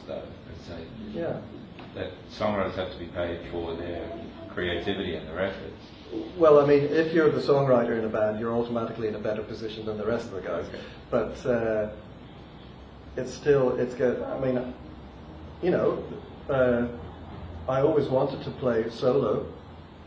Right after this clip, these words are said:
Speaker 2: uh, because I thought it'd be fun and I'd look like Noel Coward. Uh, but I was virtually forced into it in the end because of financial circumstances. You know, I really could not afford to take a whole band and sort of, you know,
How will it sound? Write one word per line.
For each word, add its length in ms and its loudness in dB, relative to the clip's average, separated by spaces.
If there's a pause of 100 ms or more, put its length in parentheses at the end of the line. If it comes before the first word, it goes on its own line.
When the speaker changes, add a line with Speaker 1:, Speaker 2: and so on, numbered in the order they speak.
(460)
Speaker 2:
uh, 320 0
because 340 -4
I 80 0
thought 180 -2
it'd 120 2
be 120 -4
fun 240 -2
and 100 -2
I'd 160 -2
look 160 -2
like 180 -2
Noel 220 -2
Coward. 360 -2 (680)
Uh, 380 4 (920)
but 140 6
I 160 6
was 220 0 (140)
virtually 420 2
forced 340 2
into 240 0
it 100 0
in 120 -2
the 120 0
end 240 0 (160)
because 320 -2
of 100 -8
financial 460 -2
circumstances. 640 -4 (160)
You 60 -4
know, 240 0
I 240 -4
really 240 -2
could 200 -4
not 240 0
afford 340 0
to 80 -10
take 240 -4
a 40 -4
whole 220 -2
band 420 0
and 140 -6 (320)
sort 140 -2
of, 80 -6 (500)
you 60 -10
know, 140 -10